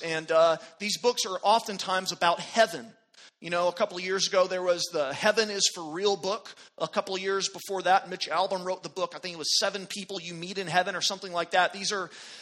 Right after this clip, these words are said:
New York Times bestsellers, sell millions of copies. A couple of years ago, I was also reading Time magazine, and on the front page of Time magazine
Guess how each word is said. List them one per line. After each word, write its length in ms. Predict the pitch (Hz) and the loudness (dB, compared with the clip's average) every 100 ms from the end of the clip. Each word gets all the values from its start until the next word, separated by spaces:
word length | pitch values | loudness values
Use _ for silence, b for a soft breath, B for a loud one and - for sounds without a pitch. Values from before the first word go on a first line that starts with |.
| B _ _ | B _ _
New 200 | 151 220 | -6 -2
York 240 | 285 254 | 4 4
Times 380 | 254 240 226 202 | 2 2 2 0
bestsellers, 760 | - 226 220 - 208 208 208 208 - - | 2 4 6 6 4 4 2 2 4 6
sell 200 | 208 190 | 6 4
millions 480 | 175 202 220 208 | 0 -2 -2 -4
of 100 | 185 | -6
copies. 420 | - 170 147 123 - - - B B B - | -2 0 0 -4 0 0 -2 B B B -8
A 60 | 208 | 4
couple 240 | 302 285 | 4 6
of 60 | 220 | 2
years 240 | 233 311 | -2 -2
ago, 140 | 247 202 | 2 6
I 100 | 190 | 6
was 120 | 196 | 4
also 240 | 254 - 208 | 2 2 0
reading 340 | 202 202 180 | -2 -4 -4
Time 340 | - 240 233 | -4 -2 0
magazine, 560 | 196 214 233 165 170 202 | 4 4 2 -2 -4 -2
and 160 | 185 180 | -2 -2
on 140 | 196 208 | -2 -4
the 100 | 185 - | -6 -6
front 260 | 277 294 - | -4 -4 -4
page 380 | - 269 226 190 | -2 0 0 -4
of 100 | 170 | -6
Time 280 | - 190 165 | -4 -4 0
magazine 600 | 151 147 139 156 160 | -2 -2 -6 -8 -10